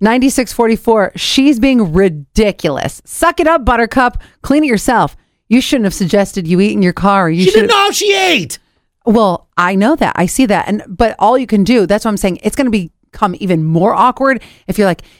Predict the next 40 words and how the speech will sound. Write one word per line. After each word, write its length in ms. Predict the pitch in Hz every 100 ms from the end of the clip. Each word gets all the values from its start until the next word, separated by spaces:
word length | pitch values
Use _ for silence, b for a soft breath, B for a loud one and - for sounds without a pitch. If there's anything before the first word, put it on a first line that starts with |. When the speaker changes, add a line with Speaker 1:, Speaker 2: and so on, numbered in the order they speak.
| _
Speaker 1:
"You 140 | 262
gotta 200 | 311 359
pay 180 | - 233
for 180 | 214 190
half 360 | 180 202 208 196
of 120 | 175
a 60 |
detailing." 920 | 156 160 170 - 147 53 - - - - b b
Speaker 2:
Well, 320 | 359 330 320 _
you 140 | 254
know 100 | 277
what? 220 | 285 311 269
Ninety-three 500 | 262 254 220 254 247
sixty-five 640 | 269 - 214 - 240 262
is 160 | 196 151
at 140 | 180
least 260 | 175 233 -
observant 500 | 165 117 208 226 214
enough 260 | 170 170
to 100 | -
know 320 | 160 160 208 220
that 80 |
when 160 | 165 160
they're 180 | 165 240
being 220 | 190 156
a 80 | 120
pig, 320 | - 135 165
they 140 | 170
said, 240 | 165 190 151
"Good 140 | 180
morning." 360 | 175 269 247 110 B B B B
Uh, 320 | 175 185 185 175
if 200 | 190 185
it 80 | 190
were 120 | 185
my 260 | 180 180 262
mess 340 | 202 135 156
that 140 | - 151
I 180 | 180
made, 480 | 269 170 110 123 185